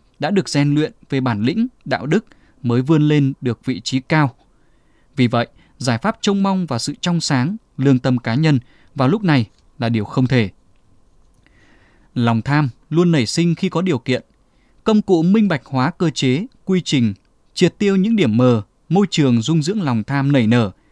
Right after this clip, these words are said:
cần được nhìn nhận như một giải pháp bền vững. Không phải vô cớ, hiện nay nhiều bệnh viện thiếu thuốc, trang thiết bị vì giám đốc không dám đấu thầu vật tư. Nhiều người viện dẫn quy định đang vướng,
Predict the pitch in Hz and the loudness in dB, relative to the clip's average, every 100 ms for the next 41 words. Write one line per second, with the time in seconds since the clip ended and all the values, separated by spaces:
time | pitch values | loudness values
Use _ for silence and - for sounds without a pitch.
0 | _ _ - 160 156 156 165 156 160 - | _ _ 0 2 2 2 2 2 0 -4
1 | _ _ - 143 120 - 113 101 151 185 | _ _ 2 2 2 -2 -6 -2 -2 -4
2 | - 147 110 92 127 175 - _ _ _ | -4 -2 -2 0 -2 -2 -6 _ _ _
3 | _ _ _ _ _ _ _ _ _ _ | _ _ _ _ _ _ _ _ _ _
4 | - 143 135 110 101 135 127 123 120 185 | 2 4 4 0 2 0 4 2 2 0
5 | - - - 156 170 180 175 139 123 123 | -6 -14 -2 0 2 2 4 4 2 0
6 | 131 85 123 135 160 254 262 _ _ _ | 0 -2 -2 -2 -2 -4 -4 _ _ _
7 | - 123 120 180 156 123 - _ _ _ | -2 0 -2 -2 0 -2 -6 _ _ _
8 | 135 127 127 123 151 151 - 190 180 151 | 4 6 4 0 0 -2 -2 -2 0 0
9 | 127 143 202 139 147 160 110 104 127 120 | 0 0 -2 -4 -2 -2 -2 0 2 2
10 | - _ _ _ _ _ _ _ _ - | 0 _ _ _ _ _ _ _ _ 2
11 | 127 127 123 117 131 131 117 214 214 165 | 4 6 6 2 0 -2 -2 -2 0 0
12 | 135 104 110 131 139 123 135 131 208 | -2 -2 0 0 0 0 2 4 2